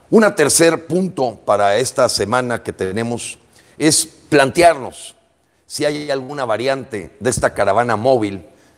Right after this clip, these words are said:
que se vivió el día de ayer fuertemente para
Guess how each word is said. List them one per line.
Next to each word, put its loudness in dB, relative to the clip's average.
que 0
se -4
vivió 0
el 0
día 4
de 4
ayer 0
fuertemente -4
para 0